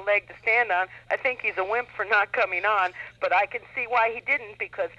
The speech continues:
how can he possibly explain what he's doing? There is no excuse for it except unmitigated greed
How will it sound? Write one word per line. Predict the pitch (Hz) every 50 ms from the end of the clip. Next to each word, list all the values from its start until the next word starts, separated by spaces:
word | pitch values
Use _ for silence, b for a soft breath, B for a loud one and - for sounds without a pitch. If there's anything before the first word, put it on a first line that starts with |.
| B B B
how | - 233 233 -
can | - - 170 -
he | - 160 - _
possibly | - - 247 233 240 - - 220 - - 196 - - -
explain | - - - - - 190 185 180 175 165
what | 151 -
he's | 185 196 175 - -
doing? | 170 165 151 139 147
There | 165 196 190 160
is | 143 135 - 170 165 175
no | 202 196 208 208
excuse | 208 - - - - - 196 185 - -
for | - 175 165 165
it | - B B B B -
except | 160 165 - - - 175 151 - - 170 175
unmitigated | 196 208 208 226 240 233 240 - - - 147 139 165 160 - -
greed | - - 160 180 185 180 170 180